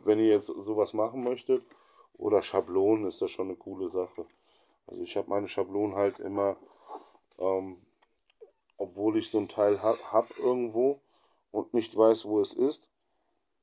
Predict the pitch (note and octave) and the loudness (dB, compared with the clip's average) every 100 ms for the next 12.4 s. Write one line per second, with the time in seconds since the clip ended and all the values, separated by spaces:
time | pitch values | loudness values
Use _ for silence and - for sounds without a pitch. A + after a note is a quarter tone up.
0 | _ _ - - - _ G2+ G2+ A2 A2 | _ _ -20 -20 -20 _ -8 -4 0 0
1 | G#2+ A#2 G2+ G#2+ B2 C3+ A2 A#2+ A#2 A2+ | 2 -2 0 2 2 2 0 0 -2 -4
2 | A2+ A2 A2 A2 A2 A2 A2+ G#2 - G2 | 0 0 -2 -6 -4 -4 -2 -4 -4 -10
3 | F#2+ - A2 A#2 - A#2+ A#2+ - A#2+ - | -8 -8 -12 -14 -6 -6 -4 -4 -6 -6
4 | _ _ _ - _ - - F#2 F#2 F2+ | _ _ _ -20 _ -8 -4 -2 -4 -10
5 | - _ G#2 G#2 G2+ F#2+ F#2+ G2+ F#2 - | -18 _ -10 -2 0 0 -4 -4 -6 -4
6 | G2 - G#2 G2 F2 E2+ F2 F2 D#2+ _ | -8 -2 0 0 -2 -6 -6 -6 -8 _
7 | _ _ _ - A2 F#2+ - F2+ - F2+ | _ _ _ -10 -4 -4 -2 -6 -6 -8
8 | E2+ - F#2 - G2 A#2 - _ _ _ | -8 -10 -12 -10 -10 -12 -14 _ _ _
9 | _ _ _ _ F#2 F#2+ F2 F2+ F#2 - | _ _ _ _ -6 -6 -2 -2 -2 -6
10 | F2 F2 F2+ F#2+ - F2 - - F#2+ F#2 | -6 -4 -4 -4 -6 -12 -20 -10 -6 -2
11 | F#2 F#2 - - - G2+ A2 - F2 E2 | -2 -4 -10 -8 0 0 0 -10 -14 -12
12 | F2 E2 - A2+ | -14 -14 -16 -16